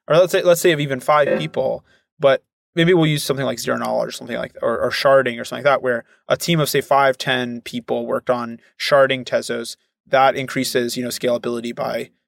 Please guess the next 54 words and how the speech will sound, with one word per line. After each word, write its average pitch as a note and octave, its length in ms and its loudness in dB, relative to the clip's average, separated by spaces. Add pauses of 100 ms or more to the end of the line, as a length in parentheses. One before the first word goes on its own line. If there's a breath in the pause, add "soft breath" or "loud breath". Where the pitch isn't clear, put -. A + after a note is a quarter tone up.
(100)
you A#2+ 120 -10
know, A2 100 -8
I - 80 -10
don't A#2 100 -8
know, A2+ 100 -14
whatever. A#2+ 280 -4
Let's B2+ 140 -2
say, A#2 380 -4
you A#2+ 100 -14
know, A#2 80 -12
scales B2 440 0
by A#2 140 -2
twenty C3+ 340 -4
X - 220 -8
or - 60 -12
something - 180 -18
like - 80 -20
this. - 220 -14 (560)
You D3 80 -6
know, C3 100 0
the C3 160 0
absolute D3+ 500 0
amount B2 460 -2 (300)
that B2+ 240 2
this C3 200 0
invoice C3+ 380 0
could B2+ 160 -4
represent B2 640 0 (420)
could C3+ 140 0
be B2+ 260 -2
very D3 240 4
large, C3+ 480 2
but C3 140 -4
the C3 100 -2
relative C#3 540 4
amount A#2+ 420 -6
to B2 300 -4
the, A#2 400 -12
the A#2 100 -10
token D#3 320 -2
holders A#2+ 460 -4
and A#2 180 -8
the B2+ 80 -14
bakers C#3+ 480 0
could B2 180 -6
be A#2+ 320 -6 (320)
quite C3+ 280 2
low. A#2+ 200 -4
So B2+ 200 0
a - 100 -2
half E3+ 340 -2
of D#3+ 120 -2
a C#3+ 80 4
percent B2+ 520 -4